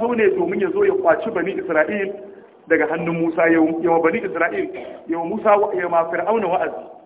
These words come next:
cewa ya daina zaluntar bani Isra'il, ya sake su,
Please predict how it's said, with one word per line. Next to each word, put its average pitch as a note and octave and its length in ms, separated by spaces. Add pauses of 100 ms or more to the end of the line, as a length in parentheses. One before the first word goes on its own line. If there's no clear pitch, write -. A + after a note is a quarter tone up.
(880)
cewa F3 360
ya E3 100
daina G#3 300
zaluntar D#3+ 440
bani D3 200
Isra'il, D3+ 460 (960)
ya E3 180
sake A3 380
su, - 80